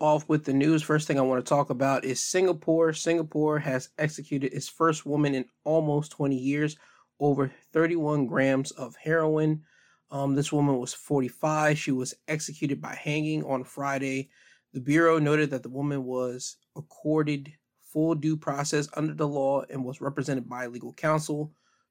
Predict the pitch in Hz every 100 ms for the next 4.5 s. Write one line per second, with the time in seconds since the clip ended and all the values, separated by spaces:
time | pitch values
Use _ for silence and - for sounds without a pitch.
0 | _ 151 - 156 160 160 165 - 151 139
1 | 143 - 135 131 - 139 131 131 143 147
2 | 139 156 147 135 156 - 143 139 - 139
3 | 135 127 - 143 139 123 127 127 - 131
4 | 143 139 131 135 143